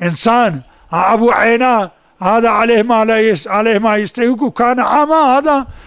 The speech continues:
بالدعاء أمير المؤمنين على جده، هذا مقصود، هذا ماشي. أما حائط لا.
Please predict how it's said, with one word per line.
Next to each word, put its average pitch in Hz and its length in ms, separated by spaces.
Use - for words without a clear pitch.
بالدعاء 220 680
أمير 233 260
المؤمنين 240 260
على 226 240
جده، 262 840
هذا 302 540
مقصود، 294 320
هذا 330 240
ماشي. 302 360
أما 190 380
حائط 240 380
لا. 196 220